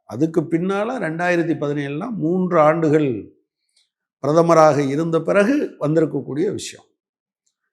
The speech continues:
எனவே, இவரை விட்டு கொடுக்க கூடாதுங்கிறதெல்லாம் பிரச்சனை இல்ல. நீங்க செத்து போனவங்க மேல எல்லாம் குற்றச்சாட்டு சொல்லிக்கிட்டு அலையுறீங்க. இப்போ பதவியில இருக்கிறது கேட்டா இவரை விட்டு கொடுக்க கூடாதுன்னா என்ன அர்த்தம்? காந்தி மேல நீங்க குறை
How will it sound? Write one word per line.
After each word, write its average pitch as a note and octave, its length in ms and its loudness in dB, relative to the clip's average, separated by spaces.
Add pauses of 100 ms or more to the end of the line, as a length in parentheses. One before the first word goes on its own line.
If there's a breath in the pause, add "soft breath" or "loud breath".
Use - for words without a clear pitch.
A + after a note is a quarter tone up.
(120)
எனவே, F3 340 4
இவரை E3 220 4
விட்டு D3+ 260 0
கொடுக்க F#3 260 2
கூடாதுங்கிறதெல்லாம் D3+ 800 2
பிரச்சனை B2+ 340 -8
இல்ல. F#2+ 220 -14 (200)
நீங்க F3+ 400 -2
செத்து D3+ 340 -6
போனவங்க G#3 500 -2
மேல F#3 220 -2
எல்லாம் F#3 240 -2
குற்றச்சாட்டு D#3+ 500 -2
சொல்லிக்கிட்டு D3 380 0
அலையுறீங்க. C#3 840 -4 (440 soft breath)
இப்போ C3+ 340 0
பதவியில E3+ 540 4
இருக்கிறது D3+ 300 0
கேட்டா C#3+ 340 0
இவரை D3 200 2
விட்டு D3 240 -4
கொடுக்க C#3 340 -4
கூடாதுன்னா C3+ 320 -8
என்ன B2+ 180 -10
அர்த்தம்? A2 440 -16 (920)
காந்தி D3+ 340 0
மேல E3 280 2
நீங்க F#3+ 260 0
குறை C#3+ 220 -4